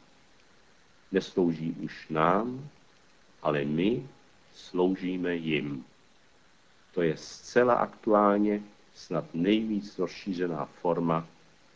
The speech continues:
posedlosti. Už na počátku novověku to výstižně vyjádřil svatý Ignác z Loyoli v takzvaném východisku a základu duchovních cvičení. Píše:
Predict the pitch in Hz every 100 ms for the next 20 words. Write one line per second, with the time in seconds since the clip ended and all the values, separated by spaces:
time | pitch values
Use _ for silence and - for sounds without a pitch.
0 | - 82 - 73 65 73 69 - - -
1 | - - _ _ _ _ _ _ _ _
2 | _ _ _ _ _ _ _ _ _ 131
3 | 127 170 175 196 196 190 190 143 120 131
4 | 160 170 165 185 165 131 110 147 165 -
5 | 175 151 143 107 127 147 135 135 127 -
6 | 127 131 123 123 113 85 95 101 87 69
7 | - - - - 98 87 113 107 90 85
8 | 104 123 113 113 - 120 95 82 98 104
9 | 104 117 110 107 - - - - 104 104
10 | 107 101 95 - 80 - - - - -
11 | _ _ _ _ - - 82 - -